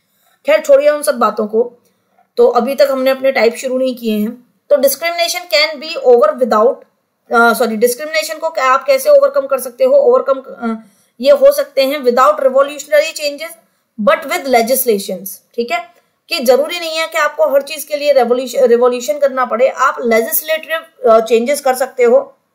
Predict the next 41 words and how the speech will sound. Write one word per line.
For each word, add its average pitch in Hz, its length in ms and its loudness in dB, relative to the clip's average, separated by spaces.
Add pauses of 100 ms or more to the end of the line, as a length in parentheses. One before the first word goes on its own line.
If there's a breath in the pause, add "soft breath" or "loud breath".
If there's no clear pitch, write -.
(1800)
अरे 285 340 6
भाई, 247 260 2
यहाँ 277 560 -2
पर 311 100 2
हम 320 240 -4
बाबा 240 300 2
साहेब 277 340 0
की 277 140 -8
बात 220 300 -2
कर 214 100 -6
रहे 202 160 -6
हैं, 220 80 -4
हम 269 160 -4
ये 277 140 2
नहीं 302 160 -6
बात 277 260 -2
कर 277 100 0
रहे 294 120 -6
कि 294 100 -14
वहां 269 240 -6
बुरका 247 280 0
system 262 340 -2
है 262 80 -2
और 262 80 -2
वहां 254 240 -4
दूसरा 254 260 -2
फलाना 233 320 0
ढिमकाना 233 360 -4
system 233 280 -10
है। 240 60 -4
हम, 285 180 -2 (460 soft breath)
question 269 300 2
जो 339 140 -2
आया 294 220 6
था, 330 120 -2
मैंने 311 200 -4
आपको 302 240 -6
उसका - 380 -2
base 269 260 4
बताया 208 280 -4
है। - 200 -10